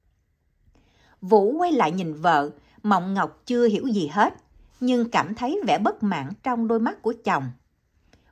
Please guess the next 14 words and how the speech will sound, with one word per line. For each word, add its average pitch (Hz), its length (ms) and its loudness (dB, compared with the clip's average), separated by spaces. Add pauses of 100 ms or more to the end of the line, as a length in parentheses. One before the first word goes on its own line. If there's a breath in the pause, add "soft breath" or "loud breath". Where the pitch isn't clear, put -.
Vũ 175 280 -2
nói 220 220 0
với 330 120 -4
ông 226 260 -2
Thiện. 135 300 -8 (880)
"Thưa 175 180 -4
ba, 165 280 -2 (560)
con, 175 300 6
à, 180 120 2
đâu 180 160 4
có 226 140 2
dám 226 400 2
có 262 140 4
ý 269 220 0